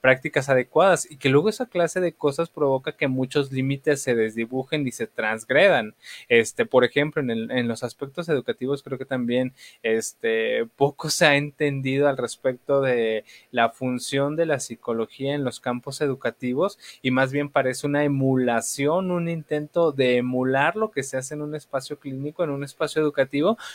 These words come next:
cuando finalmente son cosas distintas, y creo que tiene que ver mucho con la falta de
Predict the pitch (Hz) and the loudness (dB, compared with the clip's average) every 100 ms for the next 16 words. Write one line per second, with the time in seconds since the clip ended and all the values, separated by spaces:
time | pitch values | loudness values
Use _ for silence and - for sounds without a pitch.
0 | - - 156 151 175 180 208 220 214 202 | -4 0 2 2 0 0 0 0 -2 -4
1 | 196 185 190 196 170 165 - 165 170 202 | -4 -4 -2 -2 -2 -4 -4 -6 -2 -2
2 | 214 143 135 151 165 - 151 151 151 147 | -2 -6 -2 0 -2 -2 -2 0 2 2
3 | 139 139 147 - 131 117 110 - 139 143 | 2 -2 -2 -2 0 2 0 2 0 2
4 | 165 160 117 | 0 2 2